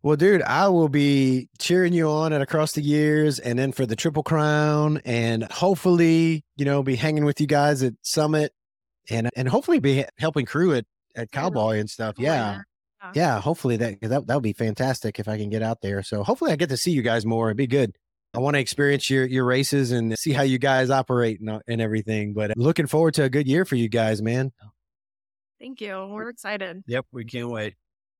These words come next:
Speaker 1: All right. Well, if anybody wants to look you guys up, I'll say it again, ultraverse supplements dot com. Any Facebook, Instagram you wanna throw out there?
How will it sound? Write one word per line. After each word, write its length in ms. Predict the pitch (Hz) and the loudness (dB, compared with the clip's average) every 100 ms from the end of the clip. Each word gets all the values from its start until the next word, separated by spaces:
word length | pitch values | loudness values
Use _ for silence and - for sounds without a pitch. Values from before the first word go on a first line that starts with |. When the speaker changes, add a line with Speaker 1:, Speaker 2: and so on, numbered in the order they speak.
| - | -8
Speaker 1:
All 140 | 117 131 | -2 0
right. 320 | 127 143 120 | 0 0 0
Well, 240 | 131 143 | 2 2
if 80 | 143 | 2
anybody 340 | 165 202 202 196 | 2 2 4 4
wants 180 | 190 - | 2 2
to 60 | |
look 200 | 185 185 | 2 2
you 60 | 180 | 2
guys 300 | 180 175 160 | 4 4 4
up, 200 | 185 160 | 2 0
I'll 80 | 123 | -2
say 160 | 160 | -2
it 60 | 160 | -4
again, 380 | 147 160 160 151 | -4 -4 -4 -6
ultraverse 400 | - 156 165 151 | -6 -4 -4 -4
supplements 480 | 165 156 165 156 131 | -6 -4 -2 -2 0
dot 220 | 156 - | -2 0
com. 500 | 156 160 165 175 165 _ _ _ _ | 0 2 2 0 -2 _ _ _ _
Any 220 | 135 151 | -2 0
Facebook, 400 | 139 160 156 170 | 2 0 2 0
Instagram 600 | 147 160 - 160 160 165 | 0 -2 0 0 2 2
you 100 | 160 | 2
wanna 140 | 156 151 | 2 2
throw 160 | 160 | 2
out 180 | 156 165 | 2 2
there? 300 | 175 175 160 | 2 0 0